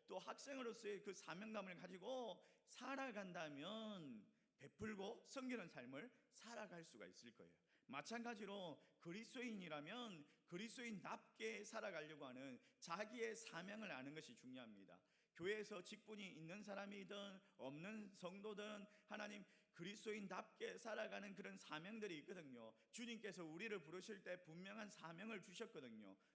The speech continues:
그 사명이 뭐냐? "너희는 세상의 소금이다. 너희는 세상의 빛이다." 라고 말씀하셨어요. 이게 우리에게 주어진 사명입니다. 교회가 주어진 그 사명입니다. 여러분, 신앙생활은 나 혼자 하는 것이 아니라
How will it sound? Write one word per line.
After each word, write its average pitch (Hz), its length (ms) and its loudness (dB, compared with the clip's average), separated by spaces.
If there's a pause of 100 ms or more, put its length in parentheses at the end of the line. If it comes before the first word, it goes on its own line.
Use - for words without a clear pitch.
(200)
그 233 120 4
사명이 190 440 0
뭐냐? 139 580 -2 (240)
"너희는 208 560 4 (180)
세상의 208 600 2
소금이다. 196 800 -2 (200)
너희는 202 500 2
세상의 208 540 2
빛이다." 202 720 2
라고 135 160 2
말씀하셨어요. 120 760 -4 (220)
이게 170 500 4
우리에게 190 500 4
주어진 151 420 -4
사명입니다. 120 680 -4 (280)
교회가 220 640 8
주어진 196 580 -2
그 180 120 -2
사명입니다. 135 720 -4 (260)
여러분, 208 260 4
신앙생활은 190 800 0 (180)
나 139 200 4
혼자 220 280 4
하는 185 200 0
것이 180 180 -2
아니라 165 520 0